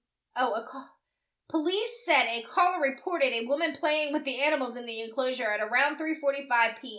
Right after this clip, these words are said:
M. But by the time they arrived, she had fled back to the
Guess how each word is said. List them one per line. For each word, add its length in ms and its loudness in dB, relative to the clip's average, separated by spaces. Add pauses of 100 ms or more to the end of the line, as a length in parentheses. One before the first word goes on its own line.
M. 280 0 (760)
But 100 -8
by 140 6
the 120 4
time 280 2
they 160 6
arrived, 320 6
she 100 0
had 160 0
fled 200 0
back 240 2
to 80 -10
the 120 -4